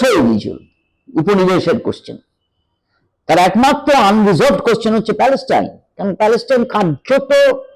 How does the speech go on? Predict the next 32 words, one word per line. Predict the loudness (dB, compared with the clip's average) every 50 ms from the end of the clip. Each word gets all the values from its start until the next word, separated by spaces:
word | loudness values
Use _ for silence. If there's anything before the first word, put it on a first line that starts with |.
| _ _ _ _ _ _ _ _ _ -2
ইসরায়েলের | 0 2 4 4 4 4 4 4 2
উপনিবেশ | 0 0 0 0 2 0 0 0 0
হয়ে | -2 0 -2
রয়েছে। | -4 -6 -10 -16 -20 _ _ _ _ _ _ _ _ _ _ _ _
ফলে | -4 -2 -2 -2
সেখান | -2 -4 -2 0 0 0 2 0 0
থেকে | 0 -2 -2 0 0 0 0
মুক্তির | 0 -2 -2 -4 -4 -4 -2 -2 -2
সংগ্রাম, | -4 -6 -4 -2 0 0 0 0 0 -2 -6 -12 -18 _ _ _ _ _ _
সেখানে | -8 -6 -4 -2 0 0 0
নানা | 0 0 0 0 2 0 2
ধরনের | 2 2 2 2 2 2 0
শক্তি | 0 -2 -2 -4 0 -2 -2 0 0
অংশগ্রহণ | -2 -2 -2 -2 -2 0 0 0 0 -2 -4
করবে। | -4 -8 -10 -10 -12 -18 _ _ _ _ _ _ _ _ _ _ _ _ _ _ _ _ _ _ _
আর | -12 -10 -4
যদি | -2 0 0 0 0
কেউ | 2 2 2 2
হামাসের | 2 2 2 2 2 2 0 -2
সংবিধান | -2 -4 -2 0 0 2 2 2 0 0
পড়ে | 0 0 0
থাকেন, | -2 -2 -4 -4 -4 -2
তাহলে | 0 0 0
দেখবেন | 0 0 0 0 0 -2 -2 -4 -10 _ _ _ _ _ _ _
যে | -4 -2
হামাস | 0 2 2 2 0 0 -2 -4 -4
ইসলামিক | -4 -4 0 0 0 0 0 -2 -6 _
প্যালেস্টাইন | -2 0 0 0 0 0 0 0 2 2
রাষ্ট্র | 0 -2 -2 -4 -6
চায় | -6 -2 0 0 0 0 0
না। | 0 -2 -2 -2 -4 -8 _ _ _ _ _ _ _ _ _ _ _ _ _
সে | _ -2 0